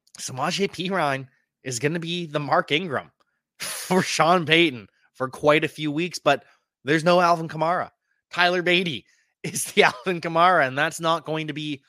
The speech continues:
an, a forty percent player.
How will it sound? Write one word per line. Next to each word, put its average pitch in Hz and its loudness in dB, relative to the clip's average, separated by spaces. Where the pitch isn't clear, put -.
an, 165 -10
a 170 0
forty 165 -4
percent 147 -6
player. 110 -10